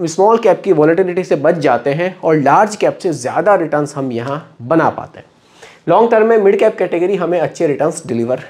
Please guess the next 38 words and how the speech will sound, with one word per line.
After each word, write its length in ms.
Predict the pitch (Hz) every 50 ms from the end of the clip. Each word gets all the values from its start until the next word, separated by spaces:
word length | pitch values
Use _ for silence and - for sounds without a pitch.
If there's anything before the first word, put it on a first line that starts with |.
| - _ _ -
करती 340 | - 147 139 - - 190 180
भी 120 | 147 120
है। 200 | 104 95 - 85 - _ _ _ - - - - - - - _ _ _ -
देखिए, 380 | 190 226 220 208 156 117 - - - 143
बात 320 | 139 143 165 208 202 -
करते 220 | 220 202 - - 202
हैं 120 | 214 202
एसबीआई 240 | 185 175 175 202 202
मैग्नम 280 | 202 190 185 196 208
मिड 220 | 196 185 185 185 185
कैप 160 | 214 202 196
फंड 200 | - 185 180 175
के 100 | 196 196
बारे 180 | 180 165 170 180
में। 80 | 190
सबसे 240 | 190 208 190 - 208
पहले 220 | 208 190 190 196
फंड 220 | 185 190 190 196 196
साइज 220 | 214 208 196 190
अगर 160 | 190 185 185
आप 100 | 180 175
देखें, 320 | 170 156 156 156 156 202 196
अठारह 500 | - 165 - - - 170 170 175 196 208
हजार 460 | 202 196 170 151 135 143 143 160 170
तीन 280 | 165 - 160 160 151 151
सौ 140 | 175 180
निन्यानवे 460 | 180 170 165 160 175 196 233 254 247 226
करोड़ 260 | 233 175 151 143 131
रुपए 240 | 131 127 - 123 127
का 140 | - 143
फंड 200 | 151 - 190 202
साइज 220 | 202 196 160 147 143
हमें 200 | 139 139 147 143
देखने 240 | 131 127 - 170 160
को 100 | 165 165
मिल 180 | 185 220 233
जाता 260 | 196 170 135 - -
है। 120 | 78 -